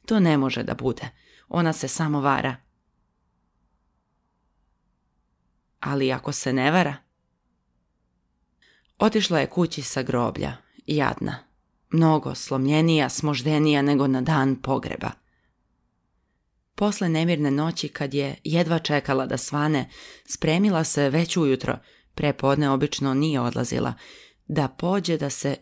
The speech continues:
izvini dragom pokojniku što je tako ružnim sumnjičenjem uvredila njegovu uspomenu.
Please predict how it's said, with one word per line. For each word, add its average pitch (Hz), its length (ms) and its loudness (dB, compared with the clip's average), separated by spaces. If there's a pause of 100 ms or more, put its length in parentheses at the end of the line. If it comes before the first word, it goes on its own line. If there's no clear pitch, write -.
izvini 160 600 0
dragom 131 440 -4
pokojniku 143 720 -2 (240)
što - 200 -8
je 139 60 -6
tako 160 420 -4 (340)
ružnim 156 640 0
sumnjičenjem 139 960 -2 (220)
uvredila 143 540 0
njegovu 123 400 -2
uspomenu. - 600 -4